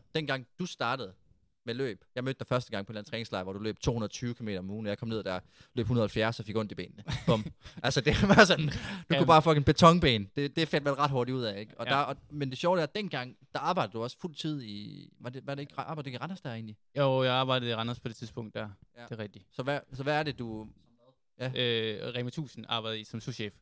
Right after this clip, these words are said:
Speaker 2: der
Speaker 1: Ja.
Speaker 2: på det tidspunkt.
Speaker 1: Og det har du også gjort i, altså det har du, var det ikke, du havde en kiosk før, ikke?
Speaker 2: Jo, jeg havde en kiosk før det.
Speaker 1: Og det var dengang, du
Speaker 2: Øh,
Speaker 1: startede med at løbe eller lave tri, eller hvad?
Speaker 2: Ja, det var lige dengang, jeg startede, dengang før vi kom af med den.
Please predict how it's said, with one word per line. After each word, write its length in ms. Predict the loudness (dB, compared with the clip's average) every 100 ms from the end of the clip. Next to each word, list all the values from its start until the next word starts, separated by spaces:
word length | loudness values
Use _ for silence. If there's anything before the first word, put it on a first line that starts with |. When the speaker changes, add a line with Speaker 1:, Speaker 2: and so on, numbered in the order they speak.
| _
Speaker 2:
der 60 | -6
Speaker 1:
Ja. 60 | -4
Speaker 2:
på 40 |
det 100 | -8
tidspunkt. 320 | -20 -20 -12
Speaker 1:
Og 100 | -2 2
det 40 |
har 80 | 4
du 100 | 4
også 140 | 2
gjort 260 | 4 4 4
i, 360 | -2 -2 -4 -8 -16 _ _ _ -10
altså 160 | -6
det 120 | 2
har 60 | 2
du, 320 | 2 -6 -12 -16 -20
var 120 | -8 -8
det 40 |
ikke, 100 | -6
du 100 | 0
havde 120 | 2
en 80 | 0
kiosk 360 | 0 -2 -2 -2
før, 220 | 2 2
ikke? 200 | 0 -6 -2
Speaker 2:
Jo, 140 | -2
jeg 80 | -2
havde 80 | -4
en 60 |
kiosk 240 | -2 -4 -2
før 160 | -2
det. 200 | -2 -6 -14 _
Speaker 1:
Og 80 | -2
det 40 |
var 60 | -2
dengang, 200 | 2 0
du 20 | 0
Speaker 2:
Øh, 40 |
Speaker 1:
startede 200 | 2 2
med 80 | 2
at 60 | 2
løbe 220 | 0 0
eller 180 | -2 -2
lave 200 | -4 -6
tri, 240 | -6 -4
eller 120 | -4
hvad? 100 | -6 -12 _
Speaker 2:
Ja, 160 | -4 0
det 100 | 0
var 60 |
lige 140 | 0 -2
dengang, 320 | -2 -2 -4
jeg 100 | -6
startede, 440 | -4 -4 -2 -6 -6
dengang 280 | -8 -8 -10 -20 -20 _
før 140 | -4 -4
vi 100 | -4
kom 180 | -8 -6
af 120 | -6
med 100 | -8
den. 200 | -10